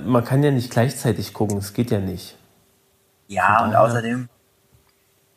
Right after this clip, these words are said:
Speaker 1: ist es wie wenn ich als
Speaker 2: Dann
Speaker 1: eine
Speaker 2: hätten sie
Speaker 1: Person vierundzwanzig Stunden durchgucken würde.
Speaker 2: Wenn denen das wirklich so wichtig wäre, dann hätten sie es wie bei Kindle gemacht oder so, dass du diese Registri-, dass du diese Re-, Geräte registrieren musst.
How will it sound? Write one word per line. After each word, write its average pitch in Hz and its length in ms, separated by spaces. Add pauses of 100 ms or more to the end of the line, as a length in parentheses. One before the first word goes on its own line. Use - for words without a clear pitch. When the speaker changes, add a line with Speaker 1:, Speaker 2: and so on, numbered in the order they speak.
(120)
Speaker 1:
ist 123 140
es 135 200
wie 147 180
wenn 139 160 (100)
ich 190 240
als 131 180
Speaker 2:
Dann - 80
Speaker 1:
eine 110 200
Speaker 2:
hätten 135 200
sie 127 160
Speaker 1:
Person 120 280
vierundzwanzig 147 680
Stunden 135 300
durchgucken 123 560
würde. 104 280 (1120)
Speaker 2:
Wenn 117 160
denen 120 160
das 117 180
wirklich 127 280
so 110 160
wichtig 120 340
wäre, 107 220
dann 104 120
hätten 113 240
sie 110 100
es - 180
wie 113 140
bei 107 340 (360)
Kindle 143 340
gemacht 127 440
oder 117 160
so, 123 240
dass 113 200
du 107 80
diese 104 280
Registri-, 104 460
dass - 220
du - 60
diese 104 240 (120)
Re-, 107 120 (100)
Geräte 107 460
registrieren 107 600
musst. 98 260